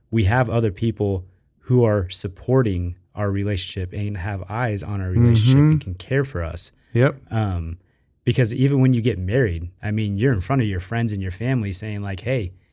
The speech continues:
Speaker 1: you guys are a part of this marriage.
Speaker 2: Mm-hmm.
Speaker 1: You guys have to support us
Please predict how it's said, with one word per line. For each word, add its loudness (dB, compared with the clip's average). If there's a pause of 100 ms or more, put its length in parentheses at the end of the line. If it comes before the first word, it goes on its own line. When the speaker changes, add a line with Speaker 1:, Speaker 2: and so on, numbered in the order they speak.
(260)
Speaker 1:
you 2
guys -2
are -4
a -6
part -2
of -4
this -6
marriage. -8
Speaker 2:
Mm-hmm. 4 (160)
Speaker 1:
You 0
guys 0 (600)
have -4
to -6
support -2
us -8